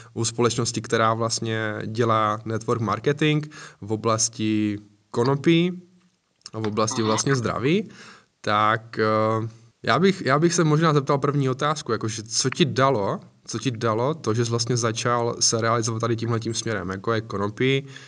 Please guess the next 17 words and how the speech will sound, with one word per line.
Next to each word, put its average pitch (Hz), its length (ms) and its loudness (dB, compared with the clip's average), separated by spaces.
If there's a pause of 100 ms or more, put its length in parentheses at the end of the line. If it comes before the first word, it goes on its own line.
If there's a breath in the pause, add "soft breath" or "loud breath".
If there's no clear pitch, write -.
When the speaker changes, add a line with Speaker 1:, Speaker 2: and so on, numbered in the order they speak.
(260 loud breath)
Speaker 1:
jako 104 760 0
jsou 107 240 -2
tady 107 220 -4
tyhle 107 220 -2
ty 101 120 -4
prostě 104 400 -6
produkty 110 460 -4
pro 101 200 -4
zdraví 117 480 0
a 110 100 0
jako 107 180 -2
je 104 60 -2
celkově 104 600 -2 (460)
odvětví 113 420 -2
toho 104 200 -4
network 107 400 -2
marketingu. 101 680 -2